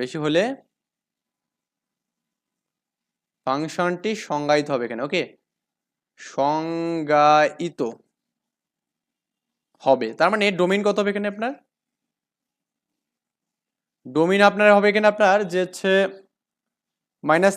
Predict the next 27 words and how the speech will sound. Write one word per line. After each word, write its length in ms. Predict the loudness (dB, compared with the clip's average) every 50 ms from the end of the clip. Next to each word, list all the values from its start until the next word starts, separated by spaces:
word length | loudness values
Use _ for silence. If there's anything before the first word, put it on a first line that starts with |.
| -2
তিনের 240 | -4 0 0 0 0 0
সমান 200 | 0 2 2 2 2
হবে 140 | 2 2 0 0 0
এবং 100 | -2 -2 0
কি 60 | 0 0 0
আমাদের 160 | 0 0 -2 -2
ইনফাইনাইট 340 | -2 -2 -2 -2 0 4 4 4
আগ 80 | 4 4
পর্যন্ত 160 | 0 -4 -2 0 0
যে 40 | 2
কোনো 100 | 6 8 8
মান 80 | 10 10 10
হবে 100 | 10 8 8
এখানে। 180 | 6 4 2 0 -4 -8 _ _ _ 4
ওকে, 160 | 6 6 6 4 4 0 -12 _ _ _ _ _ _ _ _ _ _ _ -20 -20 _ _ _ _ _ _ _ _ -2 4 8 10 10
আর 100 | 10 8 6 4 0 0 2 4
রেঞ্জের 320 | 4 4 4 4 2 2
ক্ষেত্রে 220 | 2 2 4 4 4
কত 80 | 4 4
হবে 100 | 4 2 2
এখানে? 140 | 2 0
আমি 100 | 0 0 2
যদি 100 | 2 4 4
রেঞ্জ 140 | 4 4 2 0 -2
দেখি, 200 | -2 0 0 0 0 0 0
দেখুন 240 | 0 -2 -2 -2 -2 -4 -6 -10 -14 _ _ _ _ _ _ _ _ _ _ _ _ _ _ _ _ _ _ _ _ _ _ _ _ _ _ _ _ _ _ _ _ _ _ _ _ _ _ _ _ -20 -20 -20 _ _ _ _ _ _ -2 0
আমাদের 280 | 2 6 6 6 6